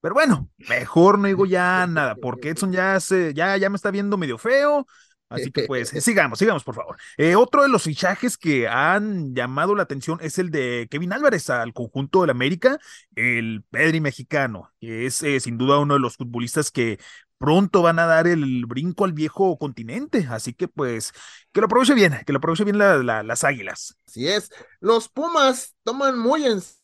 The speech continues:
Speaker 2: serio esa frase que dice, "Más vale viejo conocido que nuevo por conocer", o algo así va, ¿no? Ya que el equipo del Goya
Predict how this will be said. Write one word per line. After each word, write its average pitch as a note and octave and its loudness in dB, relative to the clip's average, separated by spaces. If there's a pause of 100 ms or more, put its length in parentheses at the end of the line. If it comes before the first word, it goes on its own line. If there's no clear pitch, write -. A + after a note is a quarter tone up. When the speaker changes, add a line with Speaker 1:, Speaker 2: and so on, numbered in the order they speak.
(120)
Speaker 2:
serio A3+ 4
esa G#3 -2
frase G3 -6
que E3 -6
dice, F3 -2 (160)
"Más C3+ -2
vale D3 0
viejo D#3 -4
conocido F#3+ -2 (200)
que A#2+ -6
nuevo D#3 0
por D3+ -2
conocer", D3 -4
o A2 -4
algo A#3+ 0
así E3+ -4
va, B2 -2
¿no? A#2 -6 (480)
Ya F#3 0
que G3 2
el D#3+ -2
equipo G#3+ 2
del C3+ 2
Goya D#3 0